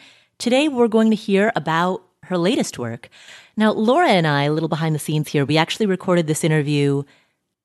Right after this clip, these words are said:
several months ago before I started at Columbia. And we did this because I knew that once I began this fellowship, I was going to be incredibly busy.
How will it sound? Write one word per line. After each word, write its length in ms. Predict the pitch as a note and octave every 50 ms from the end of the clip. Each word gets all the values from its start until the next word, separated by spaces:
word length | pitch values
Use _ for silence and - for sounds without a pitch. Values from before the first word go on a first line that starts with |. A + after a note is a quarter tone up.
| _ _ -
several 420 | - - - F#3 G3+ G3+ C4+ B3
months 320 | G#3+ F3 E3+ G3 G3+ - -
ago 300 | D3+ C#3 B2+ A#2+ A#2+ A2
before 500 | - D#3+ C#3+ - - - F#3 F#3 G#3 G#3
I 80 | F#3+
started 440 | F#3 - - - F3 D#3 D3+ D3+ C#3+ -
at 120 | - B2 -
Columbia. 560 | - - C#3+ D3 D3 C3+ B2+ A#2+ A#2 A#2+ - -
And 120 | D#3 D3+
we 80 | D3+ D#3
did 180 | C#3+ F3+ F3
this 140 | E3+ F#3 -
because 360 | - F3+ - - D3+ C#3+ C3+ - -
I 100 | C#3+ C#3+
knew 300 | C#3+ D3+ D#3 D#3 D3+ D3+
that 340 | C#3+ C3+ C3 B2+ - - - - - - _ _ _ _ _ _ _ _ _ _ - -
once 240 | C#3+ E3+ F3 E3+
I 80 | F3+ D3+
began 220 | D3 C#3 D#3 C#3+
this 120 | C#3 C3+ -
fellowship, 480 | - E3 D#3+ F3 F3+ - - A#3 A#3 _ _ _ -
I 420 | - D#3+ D3 C#3+ C#3+ C#3+ C#3+ D3
was 440 | C#3+ C3+ C#3+ C#3 C3 B2+ - - - _ _ -
going 280 | - - C3+ C#3+ D3+ C#3+
to 80 | - C#3+
be 120 | D3 C#3+
incredibly 540 | C#3+ D3 C#3 - - D3 C#3 D3 D3+ D#3+ D3+
busy. 360 | D#3+ G3 A3 G#3 E3+ D3+ -